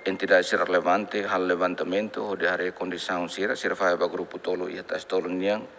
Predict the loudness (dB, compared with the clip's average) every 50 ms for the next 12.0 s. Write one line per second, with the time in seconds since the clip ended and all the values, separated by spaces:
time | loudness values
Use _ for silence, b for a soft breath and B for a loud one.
0 | B B B B B -4 -2 0 0 0 2 0 0 0 0 -2 -2 -2 -4 -2
1 | -2 -2 -2 -2 -4 -6 -10 -10 -12 -16 B B B B B B B B -2 0
2 | 2 2 4 2 2 2 -2 -2 -2 -2 0 0 0 0 0 0 0 2 2 2
3 | 2 0 -2 -2 -4 -6 -10 -16 B B B B B B B -6 -4 -2 -2 0
4 | 0 0 2 2 2 2 2 0 -4 -8 -14 -18 -20 -20 -20 -8 -4 -4 -2 -2
5 | -4 -2 0 0 0 0 0 -2 -6 -12 -16 -20 -20 -20 -20 -20 -18 -16 -16 -8
6 | -4 4 6 8 8 8 6 2 -2 -6 B B B B B B -12 -8 -6 -2
7 | -2 -2 -2 -2 -2 -4 -4 -4 -4 -4 -4 -6 -6 -4 2 4 4 4 4 0
8 | -6 -8 -6 -2 -2 -2 -2 -6 -12 -20 -16 -12 -10 -4 0 0 0 0 0 -2
9 | -4 -4 -4 -4 -4 0 0 0 0 0 -2 -4 -4 -4 -2 -2 -2 -2 -2 -4
10 | -6 -4 -4 -4 -4 -4 -8 -12 B B B B B B -2 0 0 0 0 -2
11 | -6 -6 -6 -2 0 0 0 2 2 2 2 2 2 2 2 0 0 0 -2